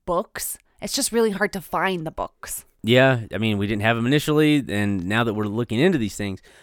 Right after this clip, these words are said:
Speaker 2: we are finding more information. So we're definitely gonna be rehashing a lot of this stuff.
Speaker 1: Yeah,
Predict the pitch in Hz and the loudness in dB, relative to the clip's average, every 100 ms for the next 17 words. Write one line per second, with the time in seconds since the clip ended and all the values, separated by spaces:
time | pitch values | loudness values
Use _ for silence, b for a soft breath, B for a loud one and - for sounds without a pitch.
0 | B - 104 101 107 98 92 90 87 87 | B -10 -6 0 0 0 -4 -4 -6 -8
1 | 82 85 80 - 85 - 98 107 120 - | -10 -14 -14 -14 -14 -10 -8 -4 -4 -4
2 | 101 90 90 87 87 85 95 95 95 - | -8 -6 -8 -8 -10 -8 -6 -4 -4 -6
3 | 78 76 - - - - - - - - | -12 -14 -16 -16 -18 -20 -20 -20 -20 -20
4 | - 208 240 262 | -12 -8 -6 -6